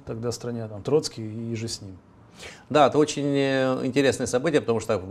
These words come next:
Speaker 2: мы, как люди, выросшие в Советском Союзе, которые учились в тот период, нам никогда не преподавали и не преподносили, э, конфликтные стороны, э, становления Советского Союза. Или, э, с-,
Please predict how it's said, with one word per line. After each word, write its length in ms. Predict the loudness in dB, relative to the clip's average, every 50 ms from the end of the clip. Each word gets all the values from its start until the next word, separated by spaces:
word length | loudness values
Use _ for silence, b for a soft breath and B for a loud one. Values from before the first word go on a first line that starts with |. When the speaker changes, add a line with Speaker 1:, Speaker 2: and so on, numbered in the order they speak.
| -12 -10 -6
Speaker 2:
мы, 160 | -6 -4 -4
как 120 | -4 -4 -4
люди, 200 | -2 -4 -2 -4
выросшие 560 | -4 -6 -4 -4 -4 -4 -4 -4 -6 -6 -6
в 40 | -4
Советском 420 | -4 -4 -4 -4 -4 -6 -8 -8
Союзе, 320 | -6 -6 -4 -4 -4 -6 -6 -4
которые 260 | -6 -4 -4 -4 -6 -6
учились 300 | -6 -4 -4 -4 -2 -2
в 20 |
тот 160 | -4 -6 -4
период, 300 | -4 -4 -2 -2 -2 -4 -8 B B B B B B B B B B B B B -4
нам 160 | -2 -2 0
никогда 340 | 0 -2 -2 -2 -2 -2 -2
не 120 | -2 -2
преподавали 920 | -4 -4 -4 -2 -2 2 2 2 2 2 2 2 2 2 2 2 0 0 0
и 200 | -2 -6 -6 -4
не 260 | -4 -4 -2 -4 -4
преподносили, 1040 | -4 -6 -4 -4 -4 -4 -2 -4 -6 -6 -4 -4 -4 -4 -2 0 0 0 0 -2 -2
э, 680 | -2 -2 -2 0 0 0 -2 -2 -2 -2 -4 -6 -8 -8 -2
конфликтные 680 | -2 -2 -2 0 -2 -2 -2 -2 -2 -4 -4 -4 -4
стороны, 640 | -6 -8 -4 0 0 0 0 0 -2 -4 -4 -4 -4 -4
э, 840 | -4 -4 -4 -4 -4 -4 -4 -4 -4 -4 -4 -6 -6 -6 -6 -8 -10 -12
становления 560 | -8 -8 -4 -4 -4 -2 -4 -4 -4 -4 -6
Советского 400 | -6 -4 -4 -4 -4 -4 -6 -6
Союза. 420 | -6 -4 -4 -2 -2 -2 -4 -4 -8
Или, 480 | -6 -6 -6 -6 -4 -4 -4 -4 -6 B B B B B B B B B B B B B B _ -16
э, 180 | -10 -10 -8
с-, 140 | -8 -10 -12